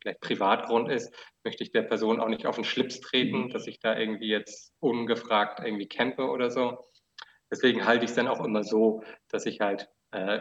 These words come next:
Speaker 1: spät ankomme, Zelt aufstellen, früh abhauen und alles sauber hinterlassen, also kein Müll hinterlassen oder so. Und das funktioniert gut.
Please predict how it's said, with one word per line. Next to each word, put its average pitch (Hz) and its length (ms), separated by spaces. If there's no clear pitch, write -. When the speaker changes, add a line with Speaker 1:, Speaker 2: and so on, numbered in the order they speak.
Speaker 1:
spät - 360
ankomme, 127 580
Zelt 123 260
aufstellen, 120 600
früh 113 220
abhauen 113 500
und 110 180
alles 104 240
sauber 98 240
hinterlassen, 90 480
also 98 160
kein 98 200
Müll 92 140
hinterlassen 90 600
oder 104 160
so. - 200
Und 175 120
das 180 100
funktioniert 139 440
gut. 160 260